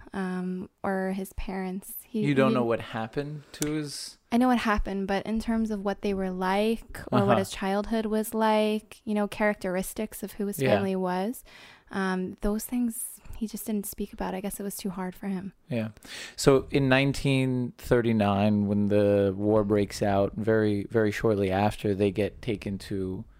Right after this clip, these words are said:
Speaker 2: a ghetto.
Speaker 1: Yeah, so they actually, he was born in Pietrzków, and then they moved to Lodz, which was a bigger city,
Speaker 2: Mm-hmm.
Speaker 1: not far from Pietrzków. And, um, they lived there for ten years.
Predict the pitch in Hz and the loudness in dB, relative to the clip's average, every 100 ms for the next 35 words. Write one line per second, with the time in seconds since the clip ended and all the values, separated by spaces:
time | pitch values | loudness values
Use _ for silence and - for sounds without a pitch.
0 | _ - 104 117 101 - - - - - | _ -12 -2 0 0 -4 -12 -20 -18 -18
1 | - 254 226 202 - 233 220 202 220 254 | 0 4 6 4 2 4 4 2 0 2
2 | 294 294 - 254 214 240 226 233 240 294 | 2 0 0 0 0 -2 -4 -2 0 0
3 | 254 208 - - 196 196 208 - 202 208 | 0 -2 -4 -6 -4 -4 -6 -4 -2 0
4 | 208 208 208 208 - 208 214 214 214 233 | 0 0 -2 -4 -4 -2 0 2 2 0
5 | - - 240 208 190 185 196 214 - - | -4 -4 0 0 2 2 2 -2 -10 -8
6 | - 208 - 202 202 196 196 208 - 233 | -6 -4 -2 -2 -2 -2 -2 -2 -2 -2
7 | 240 269 294 - - 214 220 - 185 196 | 0 -2 -4 -6 0 2 2 2 0 0
8 | 226 220 233 247 254 269 - - - - | -4 -6 -8 -6 -6 -6 -10 -20 -20 -20
9 | - - 214 208 202 202 196 - 214 202 | -12 -2 2 2 2 2 0 -2 -2 0
10 | 202 196 202 202 247 277 - 202 - 214 | 0 0 0 -2 0 -2 -4 -8 -6 -4
11 | 202 180 196 277 - - | -4 -4 -6 -6 -10 -16